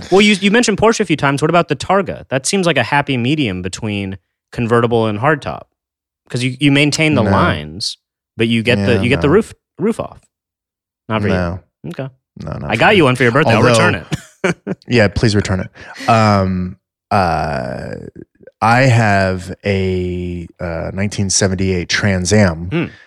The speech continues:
Speaker 2: Uh, it does not have the T-top. I wish it
Speaker 1: Hmm.
Speaker 2: did.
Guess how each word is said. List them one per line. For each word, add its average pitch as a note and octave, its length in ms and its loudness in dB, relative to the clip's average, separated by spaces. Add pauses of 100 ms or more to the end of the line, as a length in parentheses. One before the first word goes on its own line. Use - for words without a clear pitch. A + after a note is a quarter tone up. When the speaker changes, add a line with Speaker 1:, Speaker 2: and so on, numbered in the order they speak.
(180)
Speaker 2:
Uh, F2 680 0
it G2 180 -4
does A2 220 2
not A2 220 2
have G2 220 2
the F#2 80 -2
T-top. F#2 640 -2
I A2 80 2
wish D3+ 200 4
it B2+ 40 2
Speaker 1:
Hmm. F#2+ 60 -4
Speaker 2:
did. F2+ 300 -2